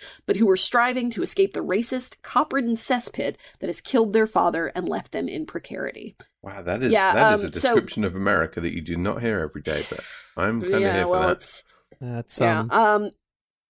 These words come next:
Speaker 3: it's one I, it's one I share for the most part.
Speaker 1: Well, what I was, what I, I, I was going to say, it, that the image that really stuck with me, I think, uh,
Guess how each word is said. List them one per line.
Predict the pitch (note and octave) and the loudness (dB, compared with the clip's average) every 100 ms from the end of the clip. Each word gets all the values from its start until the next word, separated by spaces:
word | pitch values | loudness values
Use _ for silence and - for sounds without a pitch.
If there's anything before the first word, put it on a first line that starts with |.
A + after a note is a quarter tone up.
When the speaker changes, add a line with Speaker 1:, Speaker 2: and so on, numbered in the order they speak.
| _ | _
Speaker 3:
it's | - B2 | -4 0
one | B2+ | 2
I, | B2 A#2+ - | 4 2 -2
it's | - | -2
one | A#2+ B2+ | 0 2
I | B2+ | 2
share | - D#3 C3 A2 - _ - | 2 6 6 6 -2 _ -10
for | G2 | -4
the | G#2 | -2
most | A2 | -2
part. | - C3 - _ _ _ _ _ _ _ _ _ _ - | 2 0 -2 _ _ _ _ _ _ _ _ _ _ 0
Speaker 1:
Well, | A3+ | 4
what | A3+ B3 | 4 4
I | |
was, | A#3 - | 2 -2
what | - G#3 A3+ | -4 0 2
I, | A3+ A3 G#3 - - | 4 4 4 2 -2
I, | F3+ - | -2 -2
I | F#3+ F#3 D#3+ - | -2 -2 -4 -2
was | F3+ F#3 | 0 2
going | F#3+ F#3 | 0 0
to | - | -2
say, | G#3+ F#3 E3+ C#3+ | 0 0 0 -2
it, | C#3 D#3+ F#3 | -4 -6 -4
that | F#3+ F#3 - _ _ _ - | -2 -2 -2 _ _ _ -20
the | F3+ A#3 | -4 -2
image | A3 C#4 C4+ | 4 2 4
that | A#3 - | 0 0
really | A3 G#3 | 2 2
stuck | F#3 - G3 - | 0 -2 -2 -2
with | F#3+ - | -6 -4
me, | F3 E3 | -6 -4
I | E3 E3+ | -6 -8
think, | - D#3+ D#3+ - _ _ _ _ _ | -8 -8 -10 -16 _ _ _ _ _
uh, | E3 D#3+ | 0 2